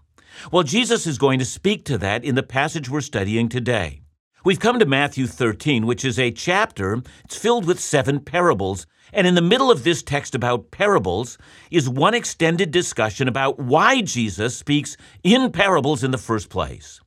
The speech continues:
See, up till now, as we've studied the book of Matthew, there has been very little in the way of parables,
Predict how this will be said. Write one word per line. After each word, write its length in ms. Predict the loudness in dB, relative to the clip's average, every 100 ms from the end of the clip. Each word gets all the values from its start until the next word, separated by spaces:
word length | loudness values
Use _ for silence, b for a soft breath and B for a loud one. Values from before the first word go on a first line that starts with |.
| _ b b b
See, 160 | -2 0
up 140 | 2
till 180 | 2 2
now, 220 | 2 2
as 100 | 0
we've 160 | -4 -2
studied 240 | 0 0
the 80 | 0
book 160 | -4
of 160 | -4 -4
Matthew, 460 | -2 0 -2 -2 0
there 160 | 2
has 260 | 2 0 -4 b b
been 180 | 0 0
very 380 | 2 4 4 2
little 400 | 4 4 6 4
in 100 | 2
the 80 |
way 160 | 2 2
of 180 | 0 -4
parables, 540 | -2 0 0 -2 -6